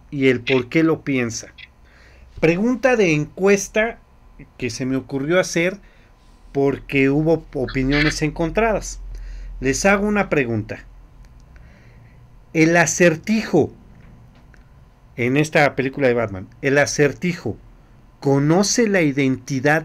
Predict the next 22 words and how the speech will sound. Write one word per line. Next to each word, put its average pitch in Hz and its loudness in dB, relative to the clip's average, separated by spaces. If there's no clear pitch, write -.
de 123 2
Batman 143 0
o 139 4
no? 139 0
Porque, 131 0
eh, 127 -2
la, 123 -4
la 123 -6
plática 196 0
que 160 -6
se 151 -2
avienta 156 0
al 165 -2
final 160 -2
parecería 151 4
que 135 0
sabe 170 4
que 151 0
Batman 143 2
es 131 -4
Bruce 143 -4
Wayne. 180 2